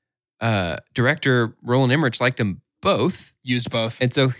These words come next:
Speaker 1: he said, "Can one of them be a suit that the other one wears?" And they're like, "I mean, I guess, sure, there's no rules. It's
Speaker 2: Whatever
Speaker 1: your
Speaker 2: you say,
Speaker 1: aliens." And
Speaker 2: Roland.
Speaker 1: he said, "Great, then this one's wearing that one as a suit."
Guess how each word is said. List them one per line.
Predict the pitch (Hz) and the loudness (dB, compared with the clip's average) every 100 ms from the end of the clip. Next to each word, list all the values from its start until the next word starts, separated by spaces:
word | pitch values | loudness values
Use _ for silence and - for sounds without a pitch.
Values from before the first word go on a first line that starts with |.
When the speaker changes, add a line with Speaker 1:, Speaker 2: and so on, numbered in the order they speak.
| - | -12
Speaker 1:
he | - 151 | -6 -4
said, | 170 156 139 | 0 -2 -2
"Can | 139 120 | -4 0
one | 120 151 | 2 2
of | |
them | 147 143 | 0 0
be | 143 | 0
a | 113 | 0
suit | - 131 160 143 | 0 0 0 0
that | 117 | -4
the | 110 107 | 0 0
other | 123 123 | 2 2
one | 120 | 2
wears?" | 107 104 175 175 | 2 2 0 -2
And | |
they're | 104 | -4
like, | 101 90 - | -4 -6 -12
"I | 104 | -8
mean, | 101 90 | -6 -6
I | |
guess, | 98 113 165 139 | -6 -2 -2 -2
sure, | - 147 208 | -4 -4 -2
there's | 120 113 | -2 -2
no | 139 | -4
rules. | 127 233 233 | -2 -2 -2
It's | 151 | -2
Speaker 2:
Whatever | 185 214 | -2 0
Speaker 1:
your | |
Speaker 2:
you | 214 | 0
say, | - | 0
Speaker 1:
aliens." | 285 | 0
And | |
Speaker 2:
Roland. | 202 202 - | 0 0 -2
Speaker 1:
he | |
said, | 131 143 117 | -2 -4 -4
"Great, | 127 180 127 92 | -2 0 -2 -2
then | 117 113 113 117 | -2 0 -2 -4
this | 131 151 - | -2 -2 0
one's | 117 110 | -2 2
wearing | 120 107 | 2 2
that | 113 117 | 2 2
one | 104 101 | 0 -2
as | 92 | -2
a | 90 | -4
suit." | - 95 - | -2 -4 -6